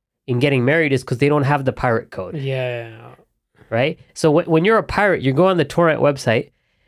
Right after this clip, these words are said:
Speaker 1: you don't have, "Hey, I wanna play this game." No, you see which games are already cracked.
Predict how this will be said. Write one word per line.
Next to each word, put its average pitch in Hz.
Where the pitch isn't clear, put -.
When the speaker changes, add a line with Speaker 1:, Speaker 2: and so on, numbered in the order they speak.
Speaker 1:
you 131
don't 220
have, 190
"Hey, 185
I 165
wanna 175
play 165
this 147
game." 131
No, 160
you 151
see 220
which 190
games 170
are 147
already 147
cracked. -